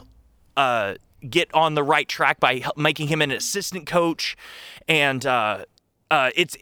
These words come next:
it's another one of those movies where they look at it and the small town only cares about the team. They don't care about the <coughs> athlete itself. And Gene Hackman comes in and tries to change all of that. And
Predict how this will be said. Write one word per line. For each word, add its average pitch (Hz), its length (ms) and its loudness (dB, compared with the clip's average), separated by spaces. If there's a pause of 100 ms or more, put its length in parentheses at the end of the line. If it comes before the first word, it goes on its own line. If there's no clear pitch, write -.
(240)
it's 185 160 0
another 214 320 0
one 226 100 4
of 214 60 0
those 185 180 2
movies 175 300 -2
where 156 140 0
they 135 160 2
look 170 240 0
at 185 120 2
it 185 120 0
and 131 80 -4
the 117 60 -2
small 175 340 0
town 175 400 0
only 196 360 2
cares 175 500 0
about 135 420 2
the 135 160 2
team. 147 580 -2
They 147 140 2
don't 156 160 -4
care 156 240 0
about 139 220 0
the 139 160 0
<coughs> - 40 2
athlete 147 460 2
itself. - 600 -6
And 120 160 -4
Gene 170 180 -4
Hackman 175 340 0
comes 147 240 -2
in 139 240 0
and 127 180 -2
tries 147 460 0
to 131 320 -8 (260)
change 180 580 -4 (120)
all 156 320 2
of 104 140 -8
that. - 300 -8 (760)
And 151 360 -2